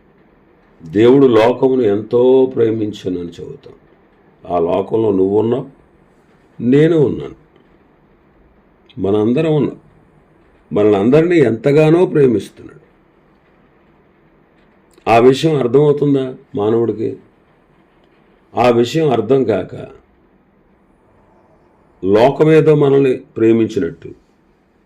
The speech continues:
శరీరమేదో మనల్ని ప్రేమించినట్టు, అపవాదేదో మనల్ని ప్రేమించినట్టు,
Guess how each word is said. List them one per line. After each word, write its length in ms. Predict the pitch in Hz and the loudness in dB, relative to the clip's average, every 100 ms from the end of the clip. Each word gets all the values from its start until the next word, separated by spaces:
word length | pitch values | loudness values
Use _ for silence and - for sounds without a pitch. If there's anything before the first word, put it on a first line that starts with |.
| _ _ _ _ _ _ _ _ - | _ _ _ _ _ _ _ _ 2
శరీరమేదో 640 | 127 156 165 156 156 147 | 4 4 4 2 2 2
మనల్ని 320 | 147 143 139 | 0 0 0
ప్రేమించినట్టు, 920 | - 110 107 104 101 87 82 - 67 - _ _ | -2 -4 -4 -6 -6 -10 -10 -20 -20 -20 _ _
అపవాదేదో 760 | 113 101 135 151 156 151 147 143 | -12 -2 0 0 0 0 0 0
మనల్ని 300 | 143 135 131 | 0 0 -2
ప్రేమించినట్టు, 840 | 107 107 107 98 82 78 - - | -2 -4 -4 -8 -12 -14 -20 -20